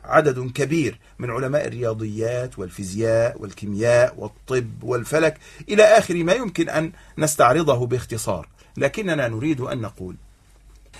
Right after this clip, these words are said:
إن البرهنة على أن هذه العلوم الحديثة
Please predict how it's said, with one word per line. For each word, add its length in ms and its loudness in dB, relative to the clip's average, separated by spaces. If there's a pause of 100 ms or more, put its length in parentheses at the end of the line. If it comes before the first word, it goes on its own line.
إن 80 -2
البرهنة 720 4 (340)
على 260 6
أن 380 2
هذه 460 2
العلوم 360 -4
الحديثة 580 -6